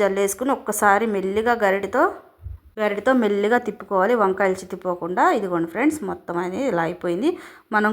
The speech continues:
కొత్తిమీర జల్లుకుంటే మన కర్రీ అనేది అయిపోయినట్లే. కొత్తిమీర కొంచెం పైన ఇలా జల్లుకోవాలి. ఒక్కసారి అట్లా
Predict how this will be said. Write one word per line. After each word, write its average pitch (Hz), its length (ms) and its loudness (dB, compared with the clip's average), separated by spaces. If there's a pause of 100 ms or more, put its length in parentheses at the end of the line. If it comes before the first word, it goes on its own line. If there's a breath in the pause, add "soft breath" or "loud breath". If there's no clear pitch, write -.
కొత్తిమీర 190 560 -2
జల్లుకుంటే 190 480 -4 (180)
మన 175 120 4 (100)
కర్రీ 170 340 0
అనేది 190 380 0
అయిపోయినట్లే. 180 540 -2 (300)
కొత్తిమీర 190 400 -4 (120)
కొంచెం 180 320 0 (440 loud breath)
పైన 190 240 0 (120)
ఇలా 175 140 2 (120)
జల్లుకోవాలి. 175 720 -2 (200)
ఒక్కసారి 202 500 0 (120)
అట్లా 185 260 0